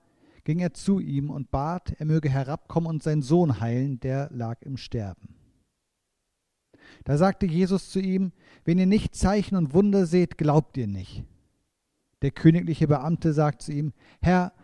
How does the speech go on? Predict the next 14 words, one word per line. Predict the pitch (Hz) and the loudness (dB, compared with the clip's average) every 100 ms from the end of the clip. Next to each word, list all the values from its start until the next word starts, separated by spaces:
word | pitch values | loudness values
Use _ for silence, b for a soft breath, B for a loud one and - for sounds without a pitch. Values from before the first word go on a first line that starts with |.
| b b | b b
komm | - 190 | 2 4
herab, | 185 175 202 - | 4 4 0 2
bevor | 175 - 196 | 0 2 2
mein | 196 190 | 2 0
Kind | 190 202 - | 0 -2 -4
stirbt.“ | - 208 175 - - - - - _ _ _ _ _ _ _ - | 0 4 4 2 -8 -14 -14 -20 _ _ _ _ _ _ _ -6
Jesus | 123 160 185 - 185 | -2 0 0 -2 -2
sagt | 170 170 - | -4 -4 -10
zu | - | -6
ihm: | 165 170 160 - _ _ _ _ | -4 -2 -4 -8 _ _ _ _
„Geh, | 147 127 92 - - _ _ _ _ | 4 4 2 -8 -20 _ _ _ _
dein | 135 143 | -2 2
Sohn | 175 190 185 | 4 4 4
lebt.“ | 165 117 - _ - | 4 2 -2 _ -16